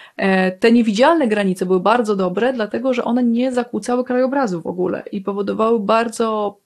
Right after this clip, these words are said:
piękne widoki, a akurat przy zwierzyńcach było to bardzo istotne, dlatego że to były też takie, mm, bardzo estetyczne, e, rezerwaty, gdzie po prostu można było się, e, przechadzać. One rzeczywiście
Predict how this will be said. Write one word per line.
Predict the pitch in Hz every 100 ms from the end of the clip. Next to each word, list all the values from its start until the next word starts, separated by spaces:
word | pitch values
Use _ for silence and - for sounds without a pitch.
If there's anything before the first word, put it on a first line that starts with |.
| -
piękne | 233 247 247 233
widoki, | 214 202 196 - -
a | 190 185
akurat | 185 262 269 254
przy | - 233 220 -
zwierzyńcach | 190 202 233 247 262
było | 226 233
to | 226
bardzo | 233 226
istotne, | 220 - 202 190
dlatego | - 190 196 208
że | 214
to | 214 214
były | 202 240
też | 240 247
takie, | 247 - 233 240 _ - - _ -
mm, | 202 208 202
bardzo | 208 233 240 247
estetyczne, | 214 254 311 - 170 165 202 -
e, | 170 175 -
rezerwaty, | 190 190 190 170 170
gdzie | 202 208
po | 202 202
prostu | 220 220 220
można | 208 202 196
było | 202 202
się, | 196 196 190 190 - - -
e, | - 185
przechadzać. | 185 202 196 175 185 214 233
One | 226 254 254
rzeczywiście | 233 233 240 254 226